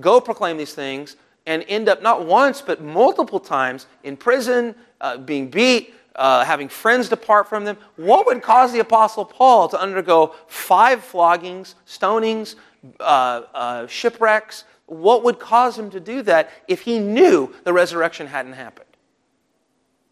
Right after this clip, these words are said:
See, I have to account for those things. This is why I remain a Christian. Not because I just have so much love in my heart,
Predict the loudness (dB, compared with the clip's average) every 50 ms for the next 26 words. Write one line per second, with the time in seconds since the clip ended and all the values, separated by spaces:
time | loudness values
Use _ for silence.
0 | _ _ _ _ _ _ _ _ _ -2 0 2 2 2 2 0 0 -2 -4 -4
1 | -4 -4 -4 -4 -4 -6 -8 -10 -10 -10 -12 -16 -20 -20 _ _ _ -20 -20 _
2 | _ _ _ _ _ _ _ _ _ _ _ _ _ _ _ _ -16 -12 -4 0
3 | 2 4 4 4 2 0 -2 -4 -4 -4 -4 -6 -4 -4 -4 -4 -4 -8 -12 -18
4 | -20 _ _ _ _ _ _ _ _ _ _ _ _ _ _ _ _ _ _ _
5 | _ _ _ _ _ _ _ _ _ _ _ _ _ _ _ _ _ _ _ _
6 | -2 -2 0 0 -2 0 2 2 2 4 2 0 0 -2 -6 -8 -8 -10 -8 -10
7 | -10 -10 -10 -12 -14 -10 -6 -4 -4 -4 -6 -12 -16 -16 -18 -18 -20 -20